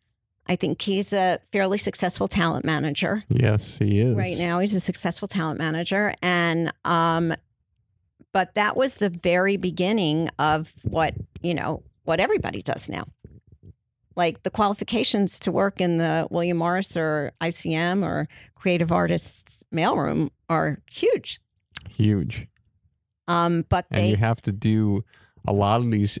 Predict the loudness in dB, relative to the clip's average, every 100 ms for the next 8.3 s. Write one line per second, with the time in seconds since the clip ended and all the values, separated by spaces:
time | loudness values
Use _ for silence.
0 | 0 2 2 2 2 2 2 0 -2 -2
1 | 2 2 2 2 2 2 2 2 2 2
2 | 2 2 0 -2 0 4 4 2 -2 0
3 | 2 4 2 0 0 2 2 2 2 0
4 | 2 0 0 0 2 2 2 2 2 2
5 | 2 2 2 2 0 0 2 2 0 -2
6 | -6 _ -20 _ _ _ _ _ _ _
7 | _ _ _ 0 0 0 0 0 0 0
8 | 0 2 -2